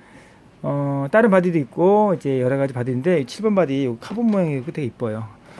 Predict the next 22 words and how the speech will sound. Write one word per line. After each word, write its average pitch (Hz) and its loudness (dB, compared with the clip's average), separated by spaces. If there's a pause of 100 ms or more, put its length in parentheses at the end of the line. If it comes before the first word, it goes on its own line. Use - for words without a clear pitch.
(140)
자, - -4 (180)
에프에스 180 -4
지티 180 -2
투 220 -4
지. 139 -2 (300)
거의 151 0
송수신 220 2
거리가 165 2
눈에 147 0
안 123 0
볼 165 -2
때까지 143 -4
가고요. 131 0 (380)
국내에서는 156 0
굉장히 135 -2
인기 160 -2
있는 151 -2
이제 135 -6
그런 143 -4 (320)
제품입니다. 127 -4 (220)
그리고 131 -4
송신기도 185 0